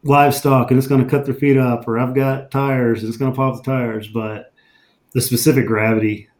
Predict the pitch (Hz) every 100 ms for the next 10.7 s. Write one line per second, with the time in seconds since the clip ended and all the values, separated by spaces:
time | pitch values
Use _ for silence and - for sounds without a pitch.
0 | - 127 113 113 - 127 117 120 117 117
1 | 113 110 107 107 101 110 117 - - _
2 | - 127 139 117 104 101 _ _ _ 127
3 | 113 104 104 107 120 - _ _ _ _
4 | _ _ 147 - 156 - _ - 117 107
5 | 123 - - 135 135 113 110 104 104 -
6 | 104 104 - _ _ _ _ _ _ _
7 | - 151 143 147 185 - 147 127 127 127
8 | 123 127 - - - 151 139 123 117 117
9 | 98 - - 101 120 110 104 120 107 -
10 | 110 - 107 113 107 101 107